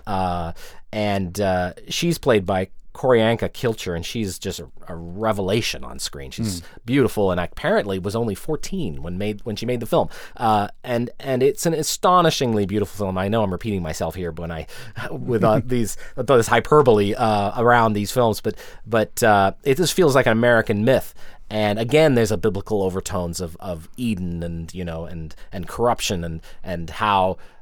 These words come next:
Speaker 1: uh, y-, and how it, it, and the, the commonalities between all people.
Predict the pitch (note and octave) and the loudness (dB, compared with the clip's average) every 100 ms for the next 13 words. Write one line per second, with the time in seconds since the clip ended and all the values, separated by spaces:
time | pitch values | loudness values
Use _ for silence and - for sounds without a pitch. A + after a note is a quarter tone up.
0 | - G#2 F#2 E2 - - - - D#2 E2 | -14 -12 -10 -10 -12 -16 -18 -20 -20 -12
1 | A2+ - A#2 B2+ B2 C#3 C3+ C3 - A2+ | -8 -8 -10 -10 0 4 6 6 2 -4
2 | C3 B2 A2+ - A#2+ B2 B2 B2+ - D3+ | -2 -4 -6 -10 -6 -4 -2 -4 0 2
3 | C3+ B2+ C3 C3 A2+ G2+ - - - - | 4 4 4 4 2 -2 -6 -14 -12 -4
4 | A2 G#2 G#2+ G2 F#2 E2 - | -2 2 0 -2 -8 -8 -10